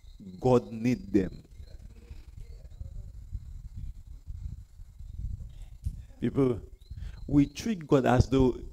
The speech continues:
he need us. You know, we, we anoint, you know. Eh? God, remember I, I anointed.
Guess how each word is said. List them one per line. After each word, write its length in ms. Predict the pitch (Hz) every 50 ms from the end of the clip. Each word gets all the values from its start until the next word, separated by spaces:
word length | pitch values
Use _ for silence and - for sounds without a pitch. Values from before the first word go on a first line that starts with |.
| - - - -
he 160 | 113 120 131
need 240 | 127 127 135 123 -
us. 560 | - 120 120 - - - - - - - - - - - - - - - - - - - - - - - - - - - - - - - - - - - - - _ - - - - - - - - - - - - - - - - - - - - - - -
You 100 | - - 95
know, 360 | 98 101 101 101 104 101 - - - - -
we, 420 | - - 101 101 101 92 90 - - - -
we 180 | - 123 113 110
anoint, 520 | 107 107 110 123 131 135 139 - - -
you 160 | - 104 101
know. 240 | 101 101 104 104 107 - - - - - - - - - - - - - - - - - - - - - - - - - - - - - - - - - - - - - - -
Eh? 220 | 120 131 143 143 - - - - - - - - - - - - - - - - - - - -
God, 240 | - 139 139 147 139
remember 400 | 131 147 147 156 160 156 156 156
I, 280 | 151 151 156 151 147 147 - -
I 60 | 135 135 135 139 135
anointed. 840 | 135 143 151 156 156 160 - 151 147 143 147 147 170 202 - -